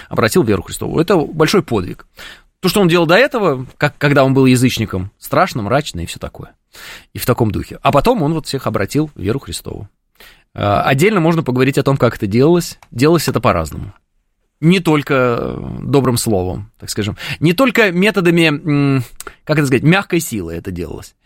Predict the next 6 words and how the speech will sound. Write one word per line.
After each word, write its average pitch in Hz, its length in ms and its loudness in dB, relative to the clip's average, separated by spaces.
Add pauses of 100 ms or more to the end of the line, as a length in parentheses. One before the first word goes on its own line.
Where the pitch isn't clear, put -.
(880)
Ну, 127 140 4
мораль 220 300 4
разная. 151 460 -2 (1800)
Вот. 123 240 -10
А, 165 320 4
э, 156 160 4